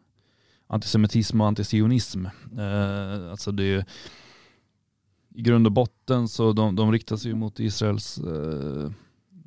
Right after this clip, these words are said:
militans mot palestinierna. Eh, det kan man tycka massor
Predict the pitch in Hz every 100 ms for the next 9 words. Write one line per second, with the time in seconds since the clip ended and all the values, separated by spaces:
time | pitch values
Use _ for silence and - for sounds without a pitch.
0 | - 101 87 85 120 113 - 113 107 107
1 | - 127 110 95 - - 107 104 - -
2 | - - _ _ _ _ - 117 - 117
3 | 110 110 110 - 131 113 110 110 107 107
4 | 104 107 107 104 -